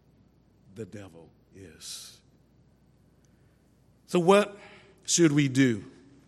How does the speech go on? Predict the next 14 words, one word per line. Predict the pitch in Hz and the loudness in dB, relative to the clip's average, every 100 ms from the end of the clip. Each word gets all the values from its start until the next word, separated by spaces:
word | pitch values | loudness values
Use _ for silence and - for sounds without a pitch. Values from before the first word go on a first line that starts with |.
| _ _ _ _ _ _ _ _ _ _ 117 | _ _ _ _ _ _ _ _ _ _ -10
with | 117 135 | -6 0
these | 131 127 117 107 - - - _ _ _ _ _ | 2 2 -2 -6 -10 -12 -20 _ _ _ _ _
six | - - 160 - | -6 -2 -2 -2
insights | 156 143 131 143 123 113 | -2 -2 -2 -4 -4 -6
concerning | - 113 - - 143 120 104 87 90 _ _ _ _ _ _ _ _ _ _ _ _ _ _ _ _ _ _ _ _ _ _ _ | -8 -6 -4 0 0 0 -4 -12 -20 _ _ _ _ _ _ _ _ _ _ _ _ _ _ _ _ _ _ _ _ _ _ _
practicing | - 143 120 127 - 113 | -8 -6 -6 -12 -12 -12
sin? | 104 - 117 90 _ _ _ _ _ _ _ _ _ _ _ - _ _ _ _ _ | -12 -12 -14 -18 _ _ _ _ _ _ _ _ _ _ _ -20 _ _ _ _ _
First | - 143 135 | -8 -6 -6
of | 123 | -8
all, | 131 123 | -8 -8
we | 120 | -8
need | 123 123 | -8 -8
to | 135 | -8
learn | 123 131 135 104 | -8 -6 -8 -12